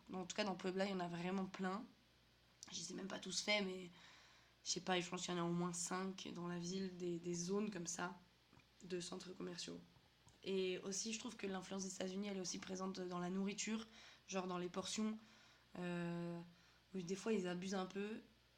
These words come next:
mais j'ai l'impression que c'est juste pour copier les États-Unis, vous voyez ce que je veux dire ? Autre truc qui me fait à mort penser aux États-Unis et que j'aurais pas pensé voir au Mexique,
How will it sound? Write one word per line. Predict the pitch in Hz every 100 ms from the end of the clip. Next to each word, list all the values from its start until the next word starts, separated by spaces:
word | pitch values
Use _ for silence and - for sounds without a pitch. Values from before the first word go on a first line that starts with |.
| - -
mais | 170 175
j'ai | 175
l'impression | 175 196
que | 202
c'est | 185
juste | 175 190 -
pour | 196
copier | - 185 196
les | 190
États-Unis, | 190 180 190 185
vous |
voyez | 175 180
ce | -
que | 185
je | 175
veux |
dire ? | 175 202 214 - - - - - - - - - -
Autre | 196
truc | 220 220
qui | 214
me | 190
fait | 190 - -
à | 185
mort | 185 196 220
penser | 208 202 214
aux | 220
États-Unis | 214 202 196 196 202 220 -
et | 185
que | 180 185
j'aurais | 180 180 -
pas | 226 269
pensé | 269 - 208
voir | 202
au | 202
Mexique, | 190 - 262 -